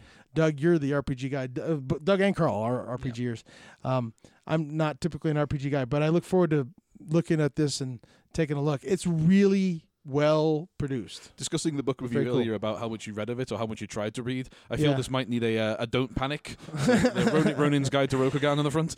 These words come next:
Speaker 1: Yeah,
Speaker 3: <laughs>
Speaker 1: I've read,
Speaker 3: Like,
Speaker 1: I've read
Speaker 3: "Oh,
Speaker 1: two
Speaker 3: God."
Speaker 1: pages.
Speaker 3: <laughs> Yeah.
Speaker 1: I've like, "Okay, the purpose of this book. Okay, I got it."
Speaker 3: <laughs>
Speaker 1: All right, I
Speaker 3: It's,
Speaker 1: know the
Speaker 3: it's,
Speaker 1: purpose.
Speaker 3: it's definitely a piece of reference material. And
Speaker 1: Yeah.
Speaker 3: if you're happy reading through a piece of reference material, uh, guilty as charged,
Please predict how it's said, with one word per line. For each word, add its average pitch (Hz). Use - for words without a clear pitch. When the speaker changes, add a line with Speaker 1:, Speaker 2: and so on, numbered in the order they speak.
Speaker 1:
Yeah, 180
Speaker 3:
<laughs> 170
Speaker 1:
I've 180
read, 208
Speaker 3:
Like, -
Speaker 1:
I've 190
read 202
Speaker 3:
"Oh, 151
Speaker 1:
two 208
Speaker 3:
God." -
Speaker 1:
pages. 156
Speaker 3:
<laughs> -
Yeah. 165
Speaker 1:
I've 165
like, 175
"Okay, 208
the 175
purpose 214
of 202
this 170
book. 139
Okay, 139
I 120
got 123
it." 175
Speaker 3:
<laughs> -
Speaker 1:
All 160
right, 101
I 120
Speaker 3:
It's, 156
Speaker 1:
know 190
the 185
Speaker 3:
it's, 180
Speaker 1:
purpose. 160
Speaker 3:
it's 143
definitely 185
a 170
piece 180
of 143
reference 139
material. 101
And 135
Speaker 1:
Yeah. 120
Speaker 3:
if 143
you're 151
happy 151
reading 151
through 220
a 123
piece 117
of 110
reference 104
material, 113
uh, 90
guilty 95
as 87
charged, 113